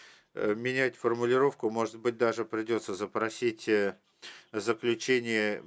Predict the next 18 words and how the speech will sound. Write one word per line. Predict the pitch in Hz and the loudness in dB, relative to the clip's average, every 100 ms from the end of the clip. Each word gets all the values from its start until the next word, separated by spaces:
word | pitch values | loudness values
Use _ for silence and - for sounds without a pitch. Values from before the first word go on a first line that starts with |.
| - 110 | -16 -4
юридического | 107 113 120 123 113 - 110 104 | 2 4 2 0 -2 0 2 2
департамента. | 113 110 127 127 156 135 95 90 82 85 78 | 2 0 0 0 0 -2 -2 -12 -10 -8 -8
Это | 71 76 80 120 120 127 | -10 -8 -2 -2 0 2
очень | 120 120 120 117 107 101 64 90 | 2 0 -4 -8 -8 -10 -10 -4
серьезное, | 131 131 151 117 95 90 85 - _ _ - - - - _ 107 | -2 0 2 0 -2 -8 -10 -12 _ _ -20 -20 -20 -20 _ -2
э, | 104 | -2
положение | - 117 120 120 151 165 156 151 147 _ | 2 4 4 4 2 2 0 -4 -6 _
в | - | -8
пункте | 135 127 117 135 123 | -2 -2 -2 -2 0
три | 127 120 113 - _ _ _ | 2 2 2 -2 _ _ _
и | 113 117 110 107 92 - | 0 4 6 6 2 0
требует | 127 131 131 120 110 | 0 2 4 2 2
серьезного | 113 120 117 113 104 | 2 4 2 2 -2
подхода. | 95 117 - 160 165 120 101 69 104 | 0 -2 2 2 4 2 0 -4 -8
Нельзя | 107 113 107 139 139 131 95 | -6 -6 0 2 2 0 -4
тут, | - 107 - | -4 -4 -2
э, | 107 98 - _ _ - - - - _ _ - | -2 -2 -4 _ _ -20 -20 -20 -20 _ _ -14
э, | 95 92 | -10 -10